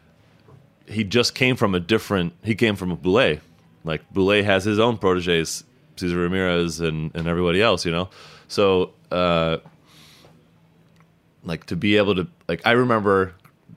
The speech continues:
I remember Dan Barber once coming up to me, uh, and, like, talking about his Hakurei turnips, like Eli at Per Se would talk about the caviar. Like, he, just, like,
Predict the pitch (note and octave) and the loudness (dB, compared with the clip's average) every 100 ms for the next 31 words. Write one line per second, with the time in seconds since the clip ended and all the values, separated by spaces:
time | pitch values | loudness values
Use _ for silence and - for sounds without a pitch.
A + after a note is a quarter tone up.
0 | _ _ _ _ _ _ G#2 A#2+ A#2+ A2 | _ _ _ _ _ _ 2 4 2 2
1 | G#2+ G#2 G2+ G2+ G2+ F#2+ F#2 F2+ F2 - | 2 0 0 2 2 2 0 0 -4 -6
2 | - G2 G2 - F#2 F2 E2+ - _ _ | -4 -2 -2 -2 -4 -2 -4 -10 _ _
3 | _ _ _ _ E2+ F2 E2+ E2+ E2 D#2+ | _ _ _ _ -4 -2 0 -2 -4 -6
4 | D#2+ _ _ _ _ _ _ _ F#2+ F#2 | -12 _ _ _ _ _ _ _ -6 -2
5 | E2 E2 - _ _ - C3+ B2+ C3 A#2 | -2 -2 -8 _ _ -2 0 2 0 0
6 | G#2 G#2 F#2+ G2 G2+ G#2+ G#2+ F#2 E2+ B2 | 2 2 2 -2 0 0 2 0 0 0
7 | G2+ E2 - - - _ _ F2 G2 G2 | 0 -2 -6 -14 -16 _ _ 0 2 2
8 | F#2+ - _ _ _ _ _ _ _ _ | 0 -12 _ _ _ _ _ _ _ _
9 | _ _ _ _ _ - A#2+ G#2 G2 F#2 | _ _ _ _ _ -2 2 4 4 4
10 | F2+ - F#2+ A#2 G#2 G2 F#2 F2 F#2+ F#2 | 2 0 0 4 4 4 2 2 2 2
11 | F2 E2+ E2+ - - G2+ D#2+ C#2+ B1+ - | 0 0 -2 -8 0 2 2 -2 -4 -2
12 | F2 F2 - F#2+ - B2 - G2 F#2 | 0 0 -4 -14 -2 -2 2 0 0